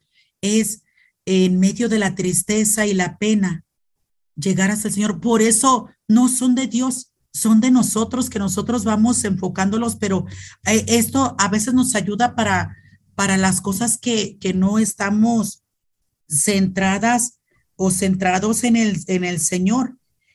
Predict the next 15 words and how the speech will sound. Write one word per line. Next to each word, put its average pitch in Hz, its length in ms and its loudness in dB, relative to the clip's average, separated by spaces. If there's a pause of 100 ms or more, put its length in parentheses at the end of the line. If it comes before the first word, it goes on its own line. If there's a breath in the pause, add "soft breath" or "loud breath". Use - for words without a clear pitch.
(200)
Y 202 260 2
Él, 208 680 0 (420)
eh, 185 400 -2
a 190 140 0
lo 208 100 2
mejor 208 380 -2
lo 247 220 -2
permite 196 800 -2 (760)
para 190 260 -2
que 190 100 -4
nosotros 202 480 -2
maduremos 196 640 -2
en 160 120 -2
otras 160 440 -4
cosas - 640 -10